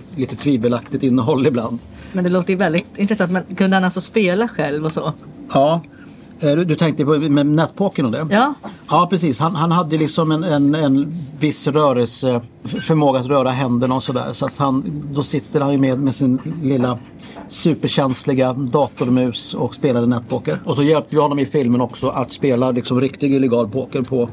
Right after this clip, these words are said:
Speaker 1: med skummisar alltså.
Speaker 2: Oj, vad
Speaker 1: Som, som är, var, det var ju häftigt så att han skulle få känna på den riktiga feelingen. Men han förlorade ju där också tyvärr.
Speaker 2: Och han förlorade även på datorn, eller?
Speaker 1: Jajamän.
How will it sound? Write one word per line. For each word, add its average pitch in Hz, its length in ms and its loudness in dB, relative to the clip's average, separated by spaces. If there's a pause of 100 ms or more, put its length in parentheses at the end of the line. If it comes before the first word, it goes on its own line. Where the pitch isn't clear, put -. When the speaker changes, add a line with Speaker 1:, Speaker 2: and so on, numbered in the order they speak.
Speaker 1:
med 123 140 2
skummisar 139 460 0
alltså. 131 320 -6 (320)
Speaker 2:
Oj, 220 280 2
vad 151 180 -2 (180)
Speaker 1:
Som, 131 280 0
som 139 180 0
är, 131 160 2 (360)
var, 151 120 2
det 143 140 0
var 151 80 2
ju 139 60 2
häftigt 147 320 -6
så 156 100 -2
att - 60 -4
han 139 140 0
skulle 127 240 -2
få 160 80 -2
känna 127 320 0
på 127 120 -4
den 123 100 2
riktiga 135 240 -2
feelingen. 120 400 0
Men 131 60 2
han 139 80 0
förlorade 143 340 2
ju 131 60 0
där 120 140 2
också 120 240 -4
tyvärr. 120 200 -2 (580)
Speaker 2:
Och 170 80 2
han 175 160 2
förlorade 185 380 2
även 165 340 0
på 180 100 -2
datorn, 156 460 -2
eller? 151 200 -4 (220)
Speaker 1:
Jajamän. 120 400 2